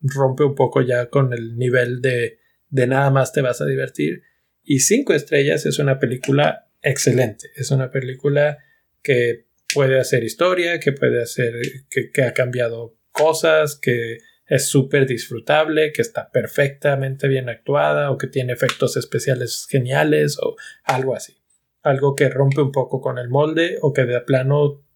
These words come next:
te hizo disfrutarla mucho, en este caso a nosotros. Entonces, eh, pues tres estaría como en el aspecto de buena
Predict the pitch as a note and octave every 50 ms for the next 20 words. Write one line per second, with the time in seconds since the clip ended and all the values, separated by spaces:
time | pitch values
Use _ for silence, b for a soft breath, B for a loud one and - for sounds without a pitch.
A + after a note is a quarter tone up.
0 | _ _ - C#3 B2+ B2 - C#3+ C3+ C3 C3 - C3 A#2+ - C#3 B2+ B2 C3+ D3+
1 | E3 F#3 G3+ G3 - C3+ A#2+ A#2+ A#2 - - - B2+ - - A#2 - C3 B2 A2+
2 | - - - - - - - b b b b b b b b b b b b _
3 | - C#3 C3 C#3+ D3 C#3+ - - - _ _ _ _ E3+ D#3 C3+ C3 C3 B2+ B2+
4 | B2+ C3 _ _ _ _ _ _ _ - D3 C#3 - - E3 D3+ D3+ E3+ G3 G3
5 | - G#3 E3+ C3+ C3 - _ - C#3 C3 C3 C3 C3 C#3 C#3 F3+ F3+ E3 D3 C#3
6 | B2+ B2+ B2+ B2 B2 A#2 A2+ - - - C#3 C3+ - - D#3+ D#3 D3 A#2 A2+ C3
7 | D3 D#3+ F3 G3 A3+ A3+ - _